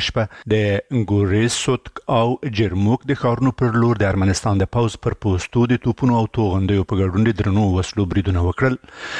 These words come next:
خو د آذربایجان دفاع وزارت بیا ارمنستان تورن کړی چې د شکسیان، کلبجار او لاسین سیمو ته نږدې تخریبي اعمال ترسره کړي او د دوی پر پوځي پوستو یې د خندق قوانونو په ګډون د درنو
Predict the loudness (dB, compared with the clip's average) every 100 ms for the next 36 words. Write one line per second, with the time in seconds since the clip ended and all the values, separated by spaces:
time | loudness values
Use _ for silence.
0 | -4 -2 2 2 2 2 2 2 2 0
1 | 0 0 2 2 0 0 0 2 2 0
2 | 0 -2 0 0 2 2 0 0 -4 -4
3 | -14 -4 -2 0 -2 -4 -6 -2 0 2
4 | 2 0 -2 -6 -2 0 0 0 0 0
5 | 0 0 0 2 0 0 0 0 2 0
6 | 2 2 2 2 2 4 4 2 -2 -4
7 | -2 0 0 2 2 2 0 -2 -2 0
8 | -2 0 2 2 0 -2 0 0 -2 -2
9 | -2 0 0 -2 0 0 0 2 2 0
10 | -10 -16 -2 0 0 -2 -2 0 0 0
11 | 0 2 2 2 2 2 2 2 2 2
12 | 0 2 2